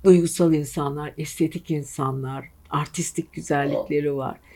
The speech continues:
Girdiği çevrelere kendilerini müş-, muhteşem bir şekilde, e, lanse ederler. Çevresiyle uyum içindedirler. Ara sıra küserler. Ara sıra kaprisleri vardır. Olacak o kadar diyoruz. Çünkü hayatı güzelleştiren insanlar olarak tanımlıyorum ben terazileri.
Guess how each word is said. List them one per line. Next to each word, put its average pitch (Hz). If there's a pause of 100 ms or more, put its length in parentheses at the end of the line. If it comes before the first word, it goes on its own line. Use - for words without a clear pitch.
(220)
Girdiği 185
çevrelere 185
kendilerini 180
müş-, 165
muhteşem 180
bir 165
şekilde, 156 (420)
e, 160
lanse 160
ederler. 143
Çevresiyle 175
uyum 170
içindedirler. 143 (200)
Ara 392
sıra 254
küserler. 170 (260)
Ara 247
sıra 214
kaprisleri 185
vardır. 156
Olacak 202
o 160
kadar 147
diyoruz. 220
Çünkü 202
hayatı 196
güzelleştiren 180
insanlar 165
olarak 143
tanımlıyorum 143
ben 139
terazileri. 143